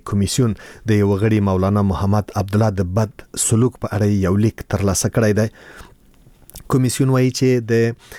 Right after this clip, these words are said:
دې لیک د محتوا په رڼا کې به هم په خپله کمیسیون کې دننه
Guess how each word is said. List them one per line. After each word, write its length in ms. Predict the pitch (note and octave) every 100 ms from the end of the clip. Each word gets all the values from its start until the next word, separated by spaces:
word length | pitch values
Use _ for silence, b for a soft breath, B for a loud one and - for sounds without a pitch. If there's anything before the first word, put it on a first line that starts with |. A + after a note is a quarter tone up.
| -
دې 160 | B2+ B2+
لیک 220 | C3+ A2
د 120 | G#2+
محتوا 400 | G#2+ F#2+ - A#2+
په 140 | B2 G#2+
رڼا 220 | G#2+ A2+
کې 140 | -
به 100 | F#2+
هم 240 | F#2+ B2+ G2+
په 120 | F#2+
خپله 320 | - C#3 B2 - G#2
کمیسیون 400 | G2 F#2+ D3+ B2+
کې 140 | G#2+
دننه 360 | F2 A2+ B2+